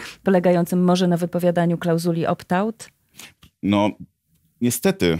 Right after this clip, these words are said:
Speaker 2: e, historia pokazuje, e, że system opieki zdrowotnej to, ym, posiada tylko jedną, jedną formę podwyższania zarobków, zmiany sytuacji. Są to niestety protesty. Jest to bardzo złe rozwiązanie,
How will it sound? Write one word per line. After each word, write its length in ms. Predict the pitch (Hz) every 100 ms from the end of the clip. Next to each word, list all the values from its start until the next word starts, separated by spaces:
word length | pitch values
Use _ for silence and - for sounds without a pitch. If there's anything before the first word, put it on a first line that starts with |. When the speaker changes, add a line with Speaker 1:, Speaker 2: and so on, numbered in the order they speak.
| -
Speaker 2:
e, 200 | 104 104
historia 340 | 92 117 190 165
pokazuje, 600 | - 110 113 139 139 151 - - _ 92
e, 260 | 92 92
że 480 | 82 82 101 98 95
system 360 | - 135 - 120
opieki 320 | 107 120 101
zdrowotnej 680 | - 95 107 - 117 113 107 - _ -
to, 240 | 98 - - 98
ym, 260 | 90 92
posiada 320 | - 110 117
tylko 220 | 113 165 127
jedną, 400 | 127 143 87 85
jedną 380 | 113 143 101 101
formę 340 | 110 107 107
podwyższania 640 | 101 101 101 - 143 135
zarobków, 520 | 120 120 113 - 113 - _ _ _ _ _ _ _ -
zmiany 380 | 92 113 107
sytuacji. 520 | 101 98 101 98 95 - - -
Są 200 | - 120
to 100 | 120
niestety 340 | 110 104 107 92
protesty. 520 | - 92 - - - _ _
Jest 140 | - 139
to 80 | 143
bardzo 400 | 131 131 90 85
złe 160 | 82
rozwiązanie, 540 | 80 76 76 76 62